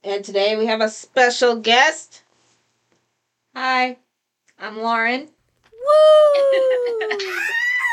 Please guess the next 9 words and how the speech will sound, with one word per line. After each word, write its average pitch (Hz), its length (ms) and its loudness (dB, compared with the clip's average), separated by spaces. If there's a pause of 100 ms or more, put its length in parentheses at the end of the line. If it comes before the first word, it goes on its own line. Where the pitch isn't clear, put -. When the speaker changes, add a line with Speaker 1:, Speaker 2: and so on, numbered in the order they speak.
(240)
Speaker 1:
Ow! 220 300 -14 (560)
Yes. 220 720 -2 (680)
Speaker 3:
Our 214 180 -16
second 233 520 -10
official 202 400 -12
guest 180 320 -10
on 185 120 -16
the 175 80 -18
pod. 175 460 -16